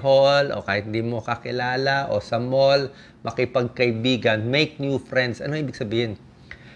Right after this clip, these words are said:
May pag-aaral sa Harvard School of Public Health, yung taong pinakamaraming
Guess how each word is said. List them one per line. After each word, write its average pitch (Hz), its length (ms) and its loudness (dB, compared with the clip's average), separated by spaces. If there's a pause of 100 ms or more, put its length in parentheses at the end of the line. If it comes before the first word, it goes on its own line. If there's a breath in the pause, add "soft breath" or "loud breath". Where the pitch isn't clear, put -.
(140 loud breath)
May 170 160 4
pag-aaral 170 560 6
sa 156 160 -2
Harvard 147 480 2
School 139 240 -4
of 131 80 0
Public 131 400 -4
Health, 110 320 -4 (400 loud breath)
yung 170 240 4
taong 165 480 4
pinakamaraming 143 1040 0